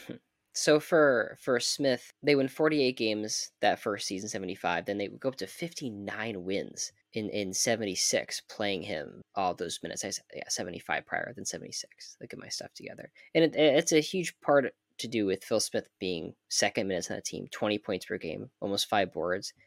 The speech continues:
four and a half assists. Come playoff time, him and Rick Barry are both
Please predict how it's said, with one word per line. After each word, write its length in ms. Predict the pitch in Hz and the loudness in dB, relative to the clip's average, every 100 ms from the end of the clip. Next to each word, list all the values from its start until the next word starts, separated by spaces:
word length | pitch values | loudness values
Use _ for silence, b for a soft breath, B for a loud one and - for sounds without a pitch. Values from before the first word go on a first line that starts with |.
| _ | _
four 200 | - 107 | 2 6
and 80 | 107 | 6
a 40 | 107 | 4
half 220 | 107 101 | 0 2
assists. 380 | 101 - 92 - | 0 2 0 0
Come 220 | - 127 | -2 -4
playoff 440 | - 160 180 151 | 2 8 8 8
time, 380 | - 90 71 64 - _ | 2 -2 -2 -4 -12 _
him 240 | - 196 | 8 10
and 100 | 214 156 | 12 10
Rick 200 | 143 - | 8 8
Barry 220 | 135 117 | 8 8
are 160 | 104 - | 6 4
both 200 | 104 104 | 2 2